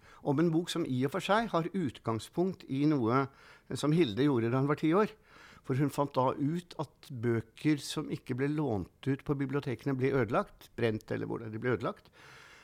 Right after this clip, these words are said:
Og hun gikk da inn i en, eh, hun la en avtale med en bokhandler som var like, syntes dette var like trist som henne, så de prøvde å låne alle de bøkene som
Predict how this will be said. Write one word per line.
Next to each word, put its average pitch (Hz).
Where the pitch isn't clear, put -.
Og 139
hun 143
gikk 143
da 127
inn 123
i 127
en, 123
eh, 117
hun 131
la 135
en 139
avtale 120
med 135
en 147
bokhandler 123
som 131
var 147
like, 123
syntes 131
dette 127
var 135
like 131
trist 123
som 143
henne, 143
så 151
de 139
prøvde 135
å 139
låne 120
alle 123
de 123
bøkene 110
som -